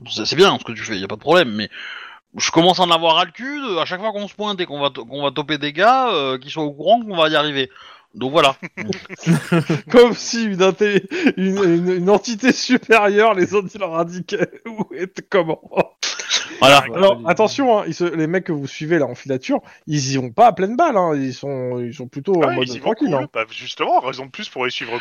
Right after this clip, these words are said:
Speaker 4: cool aussi, hein, euh.
Speaker 2: Dans le bâtiment, il reste des Bloods et des, euh, Coréens, mais, euh, en tout cas, il y en a une bonne partie qui sont partis.
Speaker 3: Ouais.
Speaker 1: Mais, euh, la, la, la, les
Speaker 3: Je
Speaker 1: quatre
Speaker 3: signale,
Speaker 1: voitures,
Speaker 3: je,
Speaker 1: euh,
Speaker 3: je,
Speaker 1: avancent
Speaker 3: je
Speaker 1: en
Speaker 3: si-,
Speaker 1: convoi.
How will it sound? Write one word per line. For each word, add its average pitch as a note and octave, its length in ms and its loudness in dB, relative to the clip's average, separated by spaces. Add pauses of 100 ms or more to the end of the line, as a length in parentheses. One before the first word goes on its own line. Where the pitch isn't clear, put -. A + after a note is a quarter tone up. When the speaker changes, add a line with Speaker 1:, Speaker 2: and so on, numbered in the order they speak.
(100)
Speaker 4:
cool A#2 120 -12
aussi, B3 300 -6
hein, G3 200 0
euh. A#2+ 160 -8 (600)
Speaker 2:
Dans C#3+ 80 6
le D#3 60 6
bâtiment, F3+ 420 4
il A3 80 2
reste D3 200 4
des D3+ 120 2
Bloods D#3 380 2
et D3+ 140 -2
des, C3+ 220 0
euh, A#2+ 180 2
Coréens, B2 380 -4
mais, C3 240 -6
euh, A2 280 -4
en B2 80 -10
tout - 120 -20
cas, D#3+ 100 -2
il E3+ 40 2
y - 20 4
en D3 80 -2
a C3 40 0
une B2+ 100 -4
bonne D3+ 140 0
partie E3 260 -2
qui F#3 80 -14
sont E3+ 140 -6
partis. - 340 -8 (500)
Speaker 3:
Ouais. B2+ 120 0 (360)
Speaker 1:
Mais, C3 120 8
euh, D3 540 4
la, D3 180 0
la, C3 240 0
la, A2+ 60 -6 (160)
les C#3 80 -4
Speaker 3:
Je D#3+ 60 0
Speaker 1:
quatre F#3 140 2
Speaker 3:
signale, G3+ 280 4
Speaker 1:
voitures, F3+ 240 2
Speaker 3:
je, C#3+ 40 -2
Speaker 1:
euh, C3+ 280 -2
Speaker 3:
je, - 60 -2
Speaker 1:
avancent D#3+ 160 2
Speaker 3:
je F3+ 60 0
Speaker 1:
en D#3 40 0
Speaker 3:
si-, D3 80 -6
Speaker 1:
convoi. E3+ 340 -6